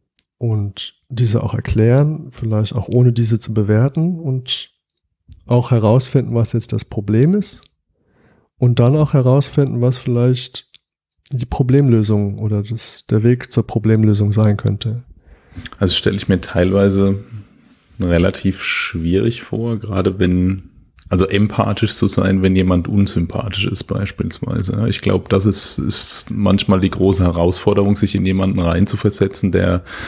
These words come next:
Speaker 2: vielleicht von den eigenen Ansichten relativ weit weg ist. Ja, aber ich, ich glaube, das kann oft gelingen, aber bei manchen ist es, äh, denke ich, ähm, nicht so einfach.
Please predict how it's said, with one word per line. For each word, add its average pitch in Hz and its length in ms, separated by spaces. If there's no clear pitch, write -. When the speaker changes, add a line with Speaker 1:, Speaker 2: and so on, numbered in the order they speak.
Speaker 2:
vielleicht 92 460
von 95 140
den 92 120
eigenen 95 380
Ansichten 95 500
relativ 90 520
weit 87 220
weg - 200
ist. - 300
Ja, 87 240
aber - 260
ich, - 180
ich - 180
glaube, 104 300
das - 380
kann 98 280
oft 101 300
gelingen, 101 420
aber 95 360
bei 87 200
manchen 98 640
ist 98 160
es, - 380
äh, 107 120
denke 90 280
ich, - 200
ähm, 104 680
nicht 101 400
so 85 200
einfach. 95 460